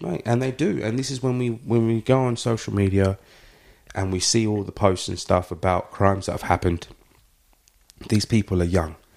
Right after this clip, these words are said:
Some boy got killed by some other boy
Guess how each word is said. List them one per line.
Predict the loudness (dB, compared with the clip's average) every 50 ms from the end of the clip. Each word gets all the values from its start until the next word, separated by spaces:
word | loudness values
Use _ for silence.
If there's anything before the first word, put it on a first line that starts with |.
| _ _ _ _ _ _
Some | -6 -2 0 0 0 -2 -4
boy | -2 0 0 2 2
got | 2 0 -2 -2 -4 -4
killed | -4 -2 -2 -2 -2 -4 -4 -2
by | 0 0 0
some | 0 -2 -4 -4 -2
other | -2 -2 -4 -4
boy | -4 -2 0 0 0 -2 -4